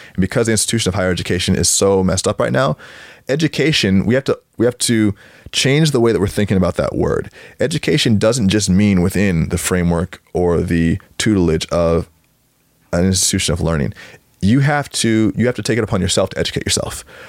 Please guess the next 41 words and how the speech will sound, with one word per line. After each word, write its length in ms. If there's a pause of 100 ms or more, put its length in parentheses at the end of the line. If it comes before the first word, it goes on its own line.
(140)
There's 140
so, 380
there's 160
so 320
much 460 (320)
access 460
to 100
knowledge 300
out 80
there 120
now. 100
You 160
can 120
even 280
study 560
at 100
a 20
university 680 (340)
just 260
digitally. 400
They 120
have 260 (300)
M 160
I 100
T, 360
Harvard, 680 (320)
Yale, 240
they 80
put 160
up, 260
Princeton, 260
they 60
put 120
up 100
all 160
their 100
courses 400
for 140
free, 440
man. 360 (520)
Um, 400